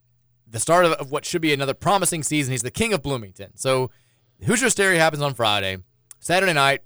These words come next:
he goes out with the, the, the boys. He's playing Sink the Biz or whatever the hell they're doing in Bloomington. And at two fifteen at a-, A M, at a Taco Bell on East third Street, police get a report that there is a man who is refusing to leave.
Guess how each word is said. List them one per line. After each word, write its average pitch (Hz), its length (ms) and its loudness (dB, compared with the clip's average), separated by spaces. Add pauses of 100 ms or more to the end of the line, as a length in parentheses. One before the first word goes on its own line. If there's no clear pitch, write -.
(340)
he 127 80 -6
goes 147 300 2
out 151 160 2
with 131 100 -4
the, 143 320 -2
the, 120 160 -16 (100)
the 156 220 -8
boys. 120 400 -2
He's - 100 -18
playing 139 220 -2
Sink - 220 -4
the - 80 -8
Biz 120 260 0
or 110 60 -6
whatever 117 200 -2
the 107 60 -6
hell 104 140 -2
they're 104 100 -4
doing 104 180 -8
in 104 60 -8
Bloomington. 101 500 -8 (440)
And 147 100 2
at 139 160 -4
two 262 180 -2
fifteen 196 460 -2
at 151 180 -4
a-, 160 520 -2
A - 20 2
M, 92 280 -6 (680)
at 139 80 2
a 135 80 2
Taco 202 400 0
Bell 170 240 2
on 156 140 0
East 170 220 -8
third 170 260 0
Street, 101 360 -8 (540)
police 190 240 0
get 185 140 -2
a - 20 -2
report 160 420 2
that 147 60 -10
there 139 160 2
is 127 100 0
a 120 100 2
man 135 280 0
who 135 100 0
is 117 140 -2
refusing 175 640 -4
to 147 100 -2
leave. 98 460 -8